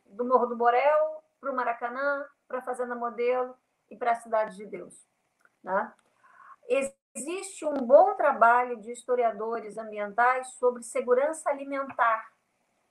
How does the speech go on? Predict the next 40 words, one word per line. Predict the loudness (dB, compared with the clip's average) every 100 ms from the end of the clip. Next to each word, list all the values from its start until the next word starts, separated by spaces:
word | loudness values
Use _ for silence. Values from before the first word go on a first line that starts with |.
| -8
tá? | -4 -2 -2 -4 -10
E | -10
eu | -4 2
acho | 2 0 -6
que |
aí | -4 -2 -6 -6
entra | -4 -6 -6
um | -8
pouco, | -4 2 2 0
tem | -8 -8
esse | -8 -8
cruzamento | -6 -4 -4 -6 -4
com | -6
a |
questão | -6 -6 -6 -2
da | -2 -4 -4
fome. | 4 4 4 -6 -14 _ _ _ _ _ _
Segurança | -4 -2 -2 -4
ambiental | -4 -4 -2 -2
em | -4
termos | -4 -4 -4 -4
locais | -6 0 4 4 2 -2
ou | -4
em | -2
termos | -4 -6 -12
nacionais. | -14 -12 -12 -6 -4 -4 -8 -20 -20 -8
Eu | -2 0 0 -2 -12
tenho | -8 -6
alguns | -6 -8 -8
trabalhos | -4 0 2 2 2 -4 _ _ _ _
interessantes | -8 -4 -2 -2 -2 -4 -6 _ _
que | -10
se | -8 -6
juntam | 0 -2 0 -2
também | -2 -2 -2
com | -2
a | 0
questão | -2 -2 -2 -2
de | -6 -8
gênero, | 0 2 4 2 0 0 -4